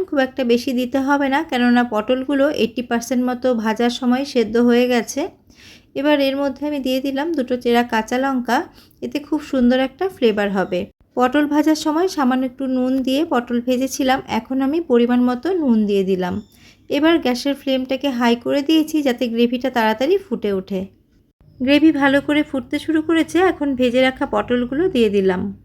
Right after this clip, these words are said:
গ্রেভির সাথে ভালো করে সমস্তটা মিশিয়ে নিচ্ছি। এখন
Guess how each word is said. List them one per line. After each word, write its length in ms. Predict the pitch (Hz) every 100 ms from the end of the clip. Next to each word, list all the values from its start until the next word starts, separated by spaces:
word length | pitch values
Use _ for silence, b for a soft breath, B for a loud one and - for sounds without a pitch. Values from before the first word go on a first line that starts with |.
| _ - _ _ - 262
গ্রেভির 300 | 277 302 294
সাথে 180 | 311 339
ভালো 260 | 311 247 247
করে 180 | 262 269
সমস্তটা 560 | 269 240 247 254 247 403
মিশিয়ে 360 | 277 240 226
নিচ্ছি। 420 | 208 190 190 - 202 196 b b -
এখন 260 | 269 330